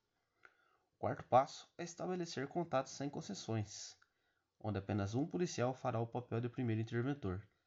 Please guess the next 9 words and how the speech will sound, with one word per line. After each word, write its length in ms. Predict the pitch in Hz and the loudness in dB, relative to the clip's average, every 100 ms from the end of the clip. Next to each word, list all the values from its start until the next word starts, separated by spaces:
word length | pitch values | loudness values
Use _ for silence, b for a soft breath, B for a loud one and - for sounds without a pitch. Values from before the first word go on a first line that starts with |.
| _ _ _ - | _ _ _ -8
estabelecendo 640 | - 104 104 98 - 98 | -2 0 0 0 -2 -2
um 80 | 101 | 0
diálogo 480 | 120 104 92 98 | 2 0 0 -2
com 120 | 95 101 | -2 -4
o 40 | |
causador 460 | - 98 101 95 92 | -2 0 2 2 2
do 60 | |
evento 260 | 104 117 - | 2 0 -2
crítico, 420 | 143 170 - | -4 -4 -8